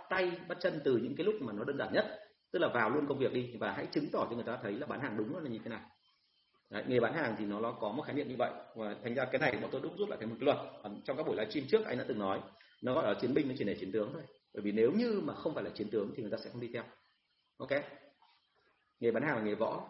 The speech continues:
đấy là dấu hiệu thể hiện qua cái đó rất là rõ. Vâng, chúng ta vào những cái câu hỏi mà, à, tôi đã được tập hợp, à, ở trong cái, những cái câu mà mọi người gửi về. Câu hỏi số bốn trăm hai mươi mốt,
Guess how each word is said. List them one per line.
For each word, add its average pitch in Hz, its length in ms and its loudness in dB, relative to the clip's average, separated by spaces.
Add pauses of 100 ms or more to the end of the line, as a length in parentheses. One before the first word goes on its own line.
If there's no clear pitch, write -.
đấy 113 80 0
là 143 80 2
dấu 120 120 2
hiệu - 180 0 (160)
thể 131 80 -2
hiện 92 180 -6
qua 107 120 -2
cái 107 100 -6
đó 95 180 -4
rất 160 80 -2
là 135 60 -2
rõ. 98 200 -4 (1300)
Vâng, 135 260 6
chúng 151 80 0
ta 175 80 6
vào 156 240 6
những 127 100 2
cái 170 140 2
câu 180 120 6
hỏi 127 300 2
mà, 107 380 0 (140)
à, 113 300 -2
tôi 156 160 6
đã - 140 0
được 147 220 4
tập 117 120 2
hợp, 117 260 2
à, 110 60 -2 (300)
ở 98 200 -4
trong 143 200 -2
cái, - 100 -4 (300)
những 147 180 -4
cái 151 140 0
câu 151 120 2
mà 139 60 -2
mọi 117 120 -2
người 113 140 0
gửi 101 160 0
về. 101 240 2 (680)
Câu 160 120 6
hỏi 143 220 4
số 123 60 -2
bốn 120 140 2
trăm 160 100 -2
hai 160 80 2
mươi 160 100 4
mốt, 202 140 6